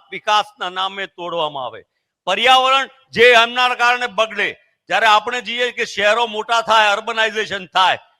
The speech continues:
એટલે સોલિડ વેસ્ટ મેનેજમેન્ટના પ્રશ્નો ઊભા થાય, પોલ્યુશનના પ્રશ્નો ઊભા થાય, ટ્રાફિકની સમસ્યાઓ જે વધે છે એ બધી વધે. તો એ તો પોતાના સ્વાર્થ અને તે મુઠ્ઠીભર લોકો મૂડી વાત કરતા પણ આગળ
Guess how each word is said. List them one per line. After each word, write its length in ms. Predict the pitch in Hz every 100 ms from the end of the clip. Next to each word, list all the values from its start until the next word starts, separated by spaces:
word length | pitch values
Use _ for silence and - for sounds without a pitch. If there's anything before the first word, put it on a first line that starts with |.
| _
એટલે 140 | 143 170
સોલિડ 460 | - 156 180 202
વેસ્ટ 280 | 185 190 -
મેનેજમેન્ટના 680 | 170 185 190 185 185 185 185
પ્રશ્નો 320 | 170 165 - 175
ઊભા 220 | 160 147
થાય, 160 | 135 107 _ _ _
પોલ્યુશનના 540 | 175 240 240 240 240 233
પ્રશ્નો 420 | 233 - 190 220
ઊભા 220 | 196 196
થાય, 300 | 185 175 131 _ _ -
ટ્રાફિકની 680 | 185 214 - 277 247 269 240
સમસ્યાઓ 500 | 240 233 240 233 233
જે 120 | 226
વધે 320 | 208 202 202
છે 160 | 180 175 - _ -
એ 120 | 208
બધી 280 | 202 202 180
વધે. 220 | 165 135 95 _ _ _ -
તો 120 | 220
એ 140 | 208 220
તો 140 | 262
પોતાના 560 | - 208 - 247 262 262
સ્વાર્થ 400 | 214 240 254 254
અને 120 | 247 -
તે 100 | 254 269
મુઠ્ઠીભર 500 | 233 - 262 247 262
લોકો 320 | 247 247 180 - _ _ _ _
મૂડી 360 | 123 185 233 226
વાત 300 | 233 240 -
કરતા 360 | 240 233 240
પણ 160 | 240 247
આગળ 400 | 233 240 247